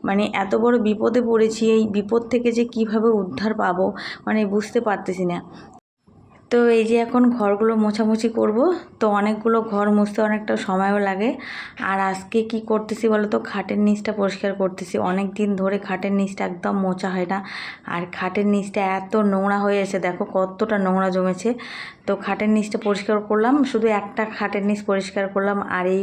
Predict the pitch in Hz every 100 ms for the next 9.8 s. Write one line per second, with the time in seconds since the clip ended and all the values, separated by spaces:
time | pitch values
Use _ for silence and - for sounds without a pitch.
0 | 196 196 208 196 180 190 185 190 190 185
1 | 180 190 190 190 196 214 180 175 180 185
2 | 185 185 180 175 - - - - - -
3 | 185 185 202 190 185 196 190 190 190 233
4 | 240 226 185 185 185 185 196 202 226 226
5 | 190 185 185 185 196 202 180 175 202 214
6 | 190 180 196 190 190 220 254 190 180 180
7 | 180 175 196 190 185 185 - - - -
8 | 208 190 185 277 - 185 190 190 185 185
9 | 175 175 180 190 190 202 208